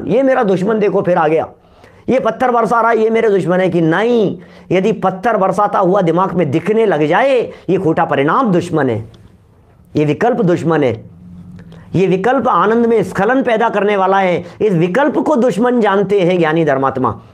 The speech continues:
अतीन्द्रिय आनंद में मग्न रहने वाले हमारे महामुनिराज शुभोपयोग को दुश्मन मानते हैं, शुभ भाव को दुश्मन मानते हैं,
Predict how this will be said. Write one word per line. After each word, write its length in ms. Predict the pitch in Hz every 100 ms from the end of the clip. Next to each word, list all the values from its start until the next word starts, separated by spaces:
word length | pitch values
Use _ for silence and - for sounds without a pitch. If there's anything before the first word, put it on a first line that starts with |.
| - - - _ _ _ _ _ - _
अतीन्द्रिय 440 | 135 175 165 156 143
आनंद 340 | 135 160 165
में 140 | 156 143
मग्न 320 | 135 160 180
रहने 320 | 147 143 165
वाले 200 | 147 156
हमारे 320 | 139 143 160
महामुनिराज 760 | 139 131 151 135 135 160 123 110 - - -
शुभोपयोग 640 | - 160 147 170 139 160 165
को 100 | 160
दुश्मन 320 | 139 - 143
मानते 420 | 131 123 113 127
हैं, 240 | 110 110 - _ _ _ _ _ _ _ _ _ -
शुभ 200 | 151 123
भाव 320 | 120 156 180
को 120 | 160
दुश्मन 300 | 147 117 143
मानते 460 | 135 131 127 135 120
हैं, 260 | 101 -